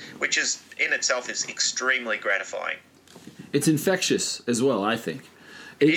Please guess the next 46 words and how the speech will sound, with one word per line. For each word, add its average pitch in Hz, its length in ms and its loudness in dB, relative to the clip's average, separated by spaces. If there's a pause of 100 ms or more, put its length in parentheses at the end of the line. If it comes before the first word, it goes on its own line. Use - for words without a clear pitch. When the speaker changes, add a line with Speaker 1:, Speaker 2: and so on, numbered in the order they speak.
Speaker 1:
is. - 300 -8
Speaker 2:
it 147 60 10
Speaker 1:
It 151 80 8
is 143 60 4
Speaker 2:
really 180 340 6
Speaker 1:
infectious. - 280 -4
Speaker 2:
reignites 127 1300 4 (100)
my 123 280 4
own 131 260 4
passion. 95 540 -2 (200)
And 139 240 4
I 147 180 2
guess 170 200 2
that's, 135 260 2 (600)
you 127 100 4
know, 110 140 4
I, 113 200 2 (100)
I 127 40 2
see 139 260 4
it 123 80 0
most 120 400 2
often 127 440 2
in, 98 360 0
in 110 120 0
enthusiastic 110 800 0
clients 117 560 0
or 107 160 2
if 101 120 -6
I'm 107 180 0
doing 113 260 2
a 101 40 0
workshop 110 680 -2
or 98 240 -6 (880)
something 120 400 0
of 110 140 2
the 107 100 2
sort 120 340 2
where 117 160 2
I'm 110 340 2
getting 147 360 4
to 135 120 0
work 120 320 0
with 110 240 0
people 120 400 2
who 113 280 0
are 98 480 -2